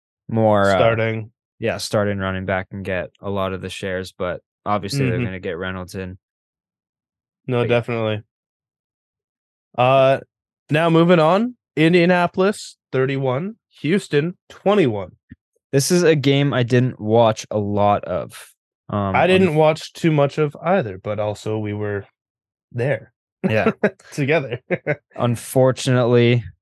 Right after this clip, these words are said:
Speaker 2: I
Speaker 1: um,
Speaker 2: mean,
Speaker 1: Anthony
Speaker 2: A F C South
Speaker 1: Richardson.
Speaker 2: game.
Speaker 1: Yeah.
Speaker 2: What are you gonna do?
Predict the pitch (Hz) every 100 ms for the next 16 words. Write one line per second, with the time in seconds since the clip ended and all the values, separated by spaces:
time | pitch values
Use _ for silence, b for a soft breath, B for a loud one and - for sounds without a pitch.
0 | _ - 101 98 131 135 131 143 151 135
1 | 110 123 101 135 131 - 123 123 123 120
2 | 113 _ _ _ _ _ _ - 95 90
3 | - _ _ _ _ _ - 120 117 113
4 | 107 101 98 92